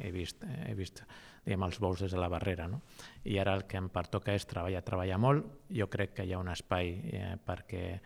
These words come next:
la gent comença a estar farta de les polítiques de l'esquerra i també de les polítiques dels independentistes. La gent té ganes de prosperar, de treballar, de que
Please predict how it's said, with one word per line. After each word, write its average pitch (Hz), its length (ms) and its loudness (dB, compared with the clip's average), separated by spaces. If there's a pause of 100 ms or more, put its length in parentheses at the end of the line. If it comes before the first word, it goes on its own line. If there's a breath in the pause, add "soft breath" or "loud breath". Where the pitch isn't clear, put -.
(340 loud breath)
la 90 160 2
gent 104 160 2
comença 98 320 4
a - 40 -4
estar - 120 -2
farta 95 480 8
de 92 80 6
les 90 160 6
polítiques 90 560 2
de 92 120 -2 (200)
l'esquerra 98 540 2 (100)
i 101 80 0
també 92 300 0 (420 loud breath)
de 98 140 2
les 87 100 -2
polítiques 92 480 -2
dels 90 160 0
independentistes. 95 760 0
La 98 120 2
gent 95 160 2
té 95 80 0
ganes 92 320 2
de 92 80 2 (160)
prosperar, 107 640 2
de 98 280 -2 (360)
treballar, 117 640 4
de 101 160 0
que 92 160 -4